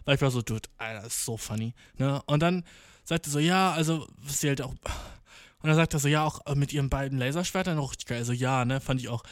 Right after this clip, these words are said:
einfach so, hätte ich nicht erwartet, dass sie gleich zwei hat. Und der andere war so, „Ja, also auch, auch so doppelweiß.“ Ich weiß nicht, ob ich es bei jemand anderem schon gesehen hab. Und er war so, „Ähm,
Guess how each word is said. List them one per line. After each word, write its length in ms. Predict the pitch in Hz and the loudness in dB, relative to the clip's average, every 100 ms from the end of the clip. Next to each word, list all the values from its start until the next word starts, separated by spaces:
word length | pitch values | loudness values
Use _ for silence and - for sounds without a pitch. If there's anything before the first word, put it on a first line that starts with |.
| - - | -20 -6
einfach 240 | 131 139 135 | 0 2 2
so, 220 | - 139 | 2 0
hätte 260 | 127 135 - | 0 -2 0
ich 80 | |
nicht 160 | 151 147 | 0 2
erwartet, 300 | 131 135 131 | 2 0 0
dass 120 | 131 | -4
sie 60 | 123 | -2
gleich 180 | 123 - | -4 -4
zwei 260 | - 147 | 0 2
hat. 160 | 156 - | 2 0
Und 100 | 131 | -4
der 100 | 123 | -4
andere 180 | 123 123 | -4 -2
war 100 | 120 | -2
so, 80 | |
„Ja, 160 | 127 139 | 0 0
also 300 | 135 131 123 | 0 -2 -6
auch, 80 | 120 - - | -8 -14 -8
auch 120 | 131 | -4
so 100 | 143 | -2
doppelweiß.“ 640 | - 147 147 120 123 196 170 | 0 10 8 8 2 2 0
Ich 100 | 143 | 0
weiß 100 | 139 | 2
nicht, 80 | 143 | 0
ob 80 | |
ich 60 | - | -2
es 60 | - | -2
bei 80 | |
jemand 260 | 131 131 127 | 0 0 0
anderem 220 | 127 120 | -2 -2
schon 160 | - 123 | -4 -4
gesehen 240 | 113 110 | -2 -4
hab. 120 | 107 | -4
Und 80 | 120 | -4
er 80 | 117 | -4
war 100 | 113 | -2
so, 200 | 113 117 123 | -2 -4 -4
„Ähm, 400 | 110 110 104 | -2 -2 -2